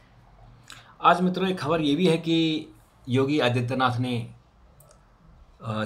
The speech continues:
छः वर्ष पूरे कर लिए हैं। यूपी में कोई भी मुख्यमंत्री छः वर्ष पूरा नहीं कर पाया है, पाँच वर्ष बड़ी मुश्किल से पूरे किए हैं। तो लगातार दूसरी बार सीएम बनना एक रिकॉर्ड था, और अब चूँकि रिकॉर्ड तो दस साल तक बनेगा ही, तो छः साल उनके पूरे हो गए हैं। आज उन्होंने अयोध्या में जाकर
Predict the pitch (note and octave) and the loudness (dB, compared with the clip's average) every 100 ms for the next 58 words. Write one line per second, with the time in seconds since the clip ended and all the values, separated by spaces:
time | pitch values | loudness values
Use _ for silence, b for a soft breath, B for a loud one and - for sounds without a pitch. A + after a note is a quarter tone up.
0 | - - B2+ C#3 A#2+ A#2+ C3 C#3+ C3+ C3+ | -6 -2 0 0 -2 -4 -2 -2 -2 -2
1 | C3+ F3 - - A2+ A#2 A#2+ A#2 A2+ - | -4 -8 -12 -12 -6 -4 0 0 0 -6
2 | - A2+ A#2 B2+ A#2+ A2 G#2+ G#2+ A2+ G#2+ | -6 -2 0 0 -2 -4 -6 -6 -6 -6
3 | A#2+ A#2 A2+ A#2 A#2 - A2+ A2+ A#2 A#2 | -4 -6 -4 -4 -4 -10 -8 -6 -4 -6
4 | G2+ G#2 G2+ A2 - - _ _ - G#2+ | -6 -8 -10 -12 -16 -20 _ _ -4 0
5 | B2 B2 A#2+ A#2+ B2 C3+ A#2+ B2 A#2 A#2+ | 2 2 0 -2 0 0 -2 -4 -8 -10
6 | - A2+ A2+ A2+ A2 B B B B - | -10 -10 -8 -8 -8 B B B B -6
7 | G#2 A2+ C3+ D#3+ B2 A#2 - B2+ C3 A#2+ | -2 2 4 2 2 -2 -4 0 0 0
8 | A#2+ B2 B2 C3+ C3 - G#2+ G2+ A#2+ B2+ | -2 0 0 -2 -4 -6 -8 -6 -4 -4
9 | D#3 F3+ B B B B - B2+ C#3+ D#3+ | -6 -10 B B B B -4 -2 -2 -4
10 | - - _ A#2+ A#2+ A#2+ A2+ A#2+ A#2 A2+ | -12 -20 _ -6 -2 -2 0 -2 -2 -4
11 | G#2 A2 A#2 A#2 A#2 A2+ G#2 G#2 G#2+ A#2 | -4 -4 -4 -4 -8 -6 -6 -4 -6 -8
12 | F3 - - A#2 - C3+ D3 B2+ A2+ A#2 | -12 -18 -18 -14 -6 -4 -2 -4 -4 -6
13 | - G#2 G2+ G2 A#2+ B2+ A2 A2 F2+ B2 | -8 -8 -6 -4 -4 -4 -4 -6 -6 -6
14 | E3+ - G#2+ G2 A#2 A#2+ A2+ - G2+ G2 | -8 -8 -8 -6 -2 0 -2 -6 -10 -8
15 | A2+ F#2 | -8 -10